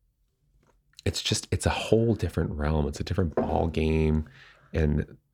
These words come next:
there requires a lot of patience and understanding on the part of the person who isn't involved directly in that, in that practice.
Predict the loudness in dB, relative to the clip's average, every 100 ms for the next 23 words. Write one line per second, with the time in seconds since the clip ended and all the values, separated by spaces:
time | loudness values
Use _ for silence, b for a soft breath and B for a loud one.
0 | -12 b b b b -10 2 4 4 0
1 | -2 -4 0 2 4 2 0 -2 -4 -8
2 | -4 -4 -4 -2 -2 -4 -4 -4 -2 0
3 | 0 0 -2 -2 -2 -2 -4 -4 -2 -2
4 | -2 0 -2 -4 -6 -6 0 0 2 -2
5 | -2 -4 -2 -2 -2 -4 -6 -6 -6 -6
6 | -6 -8 -8 -14 _ _ _ -2 -2 -4
7 | -12 -10 -10 -10 -12